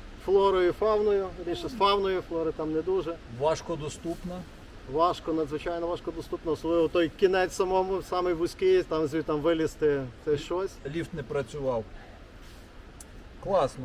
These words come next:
Speaker 2: це дійсно кавалок історії, до якої можна було доторкнутися, як наскільки ще в ті часи, а, відсутності якихось технологій, як люди круто викручувались і давали бій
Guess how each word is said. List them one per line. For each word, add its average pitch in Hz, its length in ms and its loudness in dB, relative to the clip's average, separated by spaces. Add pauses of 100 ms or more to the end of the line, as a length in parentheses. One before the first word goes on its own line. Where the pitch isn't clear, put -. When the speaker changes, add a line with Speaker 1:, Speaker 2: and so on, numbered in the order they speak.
(160)
Speaker 2:
це 156 60 -10
дійсно 147 720 -4 (220)
кавалок 160 480 4
історії, 180 440 -2
до 156 140 -4
якої 156 360 -2
можна 151 300 -6
було 143 260 -4
доторкнутися, 180 960 -8 (260)
як 139 200 -4 (120)
наскільки 151 580 -10 (600)
ще 160 160 -2
в 147 80 -6
ті 180 160 -6
часи, 180 560 0 (220)
а, 139 340 -2 (500)
відсутності 160 680 -8 (120)
якихось 143 280 -12
технологій, 151 720 -4 (360)
як 143 180 -2 (140)
люди 143 280 -2 (400)
круто 190 500 2
викручувались 147 920 -2
і 139 60 -12
давали 147 400 0
бій 151 320 -8